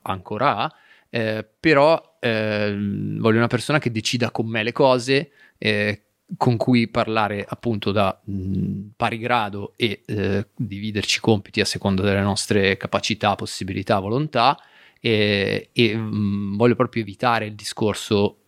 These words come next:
sia dal punto di vista economico, ma non, forse non è neanche quello fondamentale,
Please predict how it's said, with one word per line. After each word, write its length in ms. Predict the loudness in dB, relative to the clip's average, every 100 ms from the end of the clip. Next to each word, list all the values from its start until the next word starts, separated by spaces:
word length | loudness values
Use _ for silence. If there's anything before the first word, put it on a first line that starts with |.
| _ _ -20 _ -10
sia 380 | -8 0 0
dal 140 | 0 -2
punto 160 | -8
di 60 | -8
vista 140 | -6
economico, 600 | -2 -2 0 2 2 2
ma 120 | 0 0
non, 380 | -4 -6 -8 -10
forse 300 | -14 -2 2
non 120 | 4
è 60 | 2
neanche 260 | 0 -2
quello 180 | -4 -4
fondamentale, 760 | 0 0 0 -6 -2 -2 -4